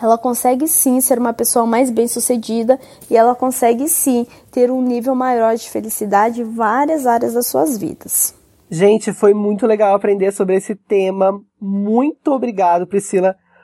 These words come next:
Speaker 2: por essa entrevista. É muito bom entender esse assunto. É um, realmente um assunto muito amplo, né? Que pode fazer a nossa vida mudar completamente.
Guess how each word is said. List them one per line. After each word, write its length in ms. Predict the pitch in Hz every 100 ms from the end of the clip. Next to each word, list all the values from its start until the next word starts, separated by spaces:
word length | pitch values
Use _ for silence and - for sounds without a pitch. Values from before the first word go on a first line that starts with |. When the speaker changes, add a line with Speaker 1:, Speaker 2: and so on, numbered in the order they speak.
| _ -
Speaker 2:
por 140 | 185
essa 280 | 170 175 196
entrevista. 640 | 175 175 160 165 185 -
É 20 |
muito 460 | 190 190 214 - 494 311
bom 280 | 190 208
entender 320 | 403 403 214 196
esse 160 | -
assunto. 600 | 196 - 190 254 269 190 -
É 140 | 190
um, 60 | 381
realmente 420 | 370 226 262 294
um 20 |
assunto 280 | - 269 262
muito 260 | 226 269 -
amplo, 360 | 185 214 202 175
né? 160 | 165 175
Que 360 | - 190 170 - _ _
pode 200 | 175 170
fazer 200 | 190 165
a 40 |
nossa 260 | 170 175 180
vida 200 | 165 175
mudar 280 | 185 175 180
completamente. 800 | - 196 190 254 330 147 -